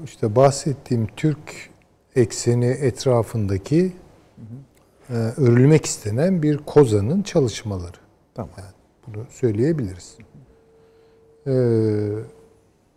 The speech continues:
Speaker 1: şimdi ben tabii katılıyorum yani Taşansı Hoca'nın,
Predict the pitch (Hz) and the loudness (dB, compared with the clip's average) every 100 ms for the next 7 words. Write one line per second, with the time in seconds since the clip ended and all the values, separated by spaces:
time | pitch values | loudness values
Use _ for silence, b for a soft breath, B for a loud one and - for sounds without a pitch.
0 | _ _ _ _ - - 208 185 180 185 | _ _ _ _ -20 -4 0 4 4 4
1 | 180 175 - _ _ - 175 170 170 156 | 2 -4 -20 _ _ -6 -2 2 0 0
2 | - - _ _ _ _ _ _ _ _ | -14 -20 _ _ _ _ _ _ _ _
3 | _ - 160 - 240 220 135 107 110 110 | _ 0 0 2 6 8 8 4 0 0
4 | 113 110 - 113 123 113 - 127 113 110 | 0 -2 -2 -4 -2 -4 -4 -4 -2 -2
5 | 107 110 113 | -4 -4 -6